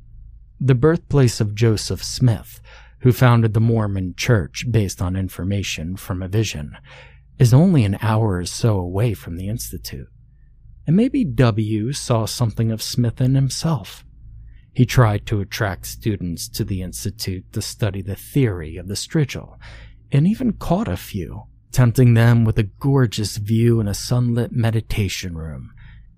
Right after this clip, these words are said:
and red robes to make them feel like initiates into something special.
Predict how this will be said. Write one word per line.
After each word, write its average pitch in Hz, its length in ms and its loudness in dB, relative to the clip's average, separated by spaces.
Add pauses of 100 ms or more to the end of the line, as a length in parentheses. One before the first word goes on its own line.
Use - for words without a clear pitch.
(220)
and 120 140 4
red 110 240 2
robes 101 540 0
to 123 100 2
make 101 220 0
them 90 180 -4
feel 101 260 -2
like 95 220 -6
initiates 85 840 -8
into 82 360 -10
something 101 440 -2
special. - 640 -2